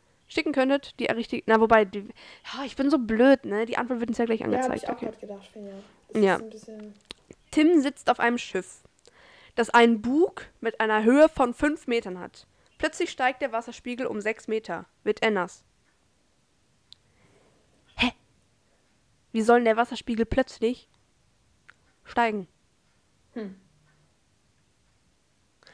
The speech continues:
Speaker 1: Warte, Bug ist hinten, ne?
Speaker 2: Was?
Speaker 1: Ist Bug hinten oder vorne? Heck,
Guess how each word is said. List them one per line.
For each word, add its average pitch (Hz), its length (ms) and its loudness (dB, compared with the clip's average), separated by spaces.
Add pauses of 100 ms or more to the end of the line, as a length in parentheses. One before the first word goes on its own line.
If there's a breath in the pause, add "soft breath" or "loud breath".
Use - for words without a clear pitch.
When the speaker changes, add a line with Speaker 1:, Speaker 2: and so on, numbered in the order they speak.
(120)
Speaker 1:
Warte, 214 200 -10
Bug 208 260 -6
ist 381 120 -6
hinten, 180 300 -6
ne? 262 160 -10 (800)
Speaker 2:
Was? 277 240 -10 (1000)
Speaker 1:
Ist - 180 -14
Bug 214 200 0
hinten 196 260 0
oder 320 160 2
vorne? 190 380 -4 (720)
Heck, 190 300 -4